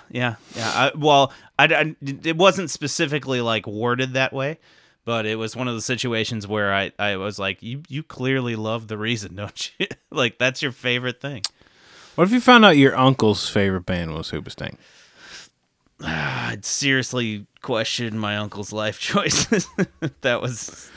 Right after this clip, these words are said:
Speaker 1: his,
Speaker 2: Do you think all of your uncle's favorite bands are better than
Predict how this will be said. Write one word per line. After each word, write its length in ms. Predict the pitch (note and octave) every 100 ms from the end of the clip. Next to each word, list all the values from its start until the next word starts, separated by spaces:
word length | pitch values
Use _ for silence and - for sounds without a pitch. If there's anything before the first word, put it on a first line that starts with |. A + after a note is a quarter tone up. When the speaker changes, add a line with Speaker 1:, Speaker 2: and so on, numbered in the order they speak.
| -
Speaker 1:
his, 240 | C3 A2 - - _
Speaker 2:
Do 140 | C3+ E3
you 80 | F3+
think 440 | F3 D#3+ C#3 - _ _ _ _ _ _
all 300 | C#3+ D3 D#3
of 100 | D#3
your 180 | E3 D3+
uncle's 640 | C3+ C#3 C#3+ C3 C3 - - A#2+
favorite 420 | - B2+ B2 B2
bands 460 | G#2+ A#2 A2+ A2+ -
are 200 | G#2+ A2
better 340 | G2+ G2+ G#2+
than 360 | G2+ G#2 G#2